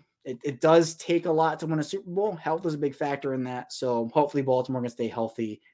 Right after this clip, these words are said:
this year as they kind of maneuver and manage through what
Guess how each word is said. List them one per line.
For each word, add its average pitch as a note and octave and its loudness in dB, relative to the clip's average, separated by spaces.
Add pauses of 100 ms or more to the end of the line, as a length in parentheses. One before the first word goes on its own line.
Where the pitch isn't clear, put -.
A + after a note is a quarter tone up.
this A#2+ -6
year A2+ 0
as A2 -8
they A2 -4
kind A#2 -4
of A2+ -2
maneuver B2 0
and A2 -4
manage A#2 -2
through D#3+ 12 (300)
what D3+ 6